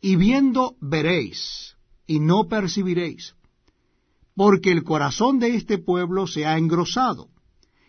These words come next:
y con los oídos oyeron pesadamente, y sus ojos han cerrado, para que no vean con los ojos, y oigan con los oídos,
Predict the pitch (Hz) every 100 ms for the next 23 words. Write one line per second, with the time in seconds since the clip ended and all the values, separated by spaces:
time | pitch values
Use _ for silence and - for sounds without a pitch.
0 | _ 202 170 240 233 - 233 277 277 220
1 | - 220 196 220 226 190 175 160 185 170
2 | 156 160 120 - - _ _ _ _ _
3 | _ 190 170 175 - 220 226 226 208 -
4 | 156 170 165 165 160 190 170 113 82 _
5 | _ _ 151 143 131 143 143 175 262 262
6 | 262 240 208 208 185 - 185 175 185 175
7 | - 170 165 190 220 165 139 131 139 139
8 | 190 165 151 165 151 147